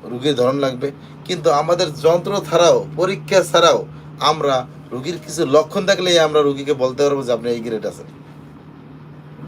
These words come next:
রুগীর কথাই আমি নির্ণয় করে ফেলবো রুগী কোন গ্রেডে আছে। তারপরে যদি আর রুগী আমার কাছে আসে, "স্যার, একটু পরীক্ষা করেন," রুগীটা পরীক্ষা করলে একটু খুশি প্রকাশ পায়, যে "আমার স্যার দেখছে ভালোভাবে,"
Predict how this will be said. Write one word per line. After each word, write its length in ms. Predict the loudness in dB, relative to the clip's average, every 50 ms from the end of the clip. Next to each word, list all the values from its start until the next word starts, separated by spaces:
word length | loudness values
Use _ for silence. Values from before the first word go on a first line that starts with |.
| -14 -14 -14 -14 -14 -14 -14 -14 -14 -14 -14 -14 -14 -10 -2
রুগীর 320 | 0 2 4 4 4 2 4
কথাই 360 | 4 4 4 6 6 6 6
আমি 220 | 6 4 4 2 0
নির্ণয় 300 | -2 0 2 2 4 4
করে 160 | 6 4 4
ফেলবো 200 | 4 4 2 2
রুগী 220 | 0 0 -2 -2
কোন 180 | -2 -2 0 2
গ্রেডে 360 | 4 4 4 6 6 6 4 4 0 -8 -12 -14 -14 -14 -10 -8
আছে। 320 | -8 -8 -8 -8 -10 -10 -10 -12 -16 -18 -18 -18 -18 -10 -2 2
তারপরে 440 | 4 4 4 6 6 4 4 4 2
যদি 220 | -2 0 2 4
আর 80 | 4 4
রুগী 160 | 2 2 2
আমার 220 | 2 2 2 0
কাছে 180 | -2 -4 -4 -4
আসে, 160 | -6 -6 -8
"স্যার, 220 | -6 -4 -4 -4 -6 -10 -16 -20 -20 -20 -20 -20 -20 -20 -20 -20 -16
একটু 120 | -10 -8
পরীক্ষা 280 | -6 -6 -6 -6 -6 -6
করেন," 200 | -6 -6 -8 -10 -12 -18 -20 -20 -20 -20 -18 -14 -12
রুগীটা 300 | -10 -10 -6 -4 -4 -4
পরীক্ষা 280 | -4 -6 -6 -4 -4
করলে 140 | -4 -4 -4
একটু 120 | -6 -10 -10
খুশি 220 | -10 -10 -10 -8
প্রকাশ 280 | -8 -6 -6 -6 -6 -6
পায়, 180 | -6 -8 -8 -8 -10 -18 -20 -20 -20 -20 -14 -8
যে 60 | -6
"আমার 100 | -6 -4
স্যার 260 | -4 -4 -6 -6 -6 -4
দেখছে 280 | -6 -6 -4 -2 -2
ভালোভাবে," 380 | -2 0 -2 -2 -4 -6 -8